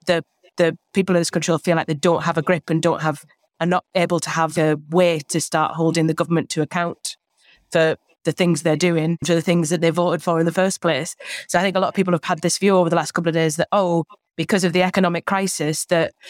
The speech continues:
that, the, that of course Rishi Sunak doesn't have to talk about the manifesto. I think it's quite the opposite, actually. I think that they will hate calls for a general election if they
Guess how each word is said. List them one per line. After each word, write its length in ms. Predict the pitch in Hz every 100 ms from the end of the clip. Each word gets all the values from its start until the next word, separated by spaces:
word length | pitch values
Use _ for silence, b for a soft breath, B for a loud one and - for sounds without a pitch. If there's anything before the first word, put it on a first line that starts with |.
| B B
that, 240 | - 165 - _ _
the, 160 | - 170 - -
that 180 | 170 -
of 180 | 175 -
course 260 | 185 180 -
Rishi 180 | 160
Sunak 340 | 170 175 165 -
doesn't 200 | 170 170
have 140 | 165
to 100 | 165
talk 220 | - 165
about 160 | - -
the 80 | 135
manifesto. 400 | 160 160 190 175
I 40 |
think 160 | 156 170
it's 120 | 160
quite 240 | - 180
the 80 | -
opposite, 360 | 165 - 196 165
actually. 480 | - - 135 135 -
I 60 | 151
think 240 | 170 160
that 140 | - - -
they 120 | 170
will 120 | 165
hate 320 | 147 170 170 - _ -
calls 320 | 165 160 -
for 120 | 160
a 60 | 160
general 300 | 165 156 156
election 360 | 165 - 151
if 160 | 156 -
they 360 | 151 151 156